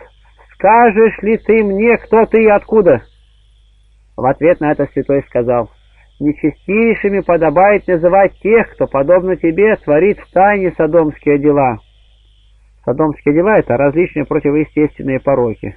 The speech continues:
Называются они содомскими от известного города Содома, сожжённого и истреблённого небесным огнём,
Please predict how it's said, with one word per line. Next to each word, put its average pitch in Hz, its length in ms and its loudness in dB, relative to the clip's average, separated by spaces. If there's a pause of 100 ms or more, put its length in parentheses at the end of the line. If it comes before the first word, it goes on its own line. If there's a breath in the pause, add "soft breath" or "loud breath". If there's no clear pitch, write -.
(160)
Называются 135 640 -4
они 139 240 -6
содомскими 143 600 -6
от - 180 -8
известного 143 500 -6
города 143 440 -2
Содома, 120 460 -6 (600 soft breath)
сожжённого 170 640 0
и 156 40 0
истреблённого 165 600 -2
небесным 143 540 -2
огнём, 120 400 -6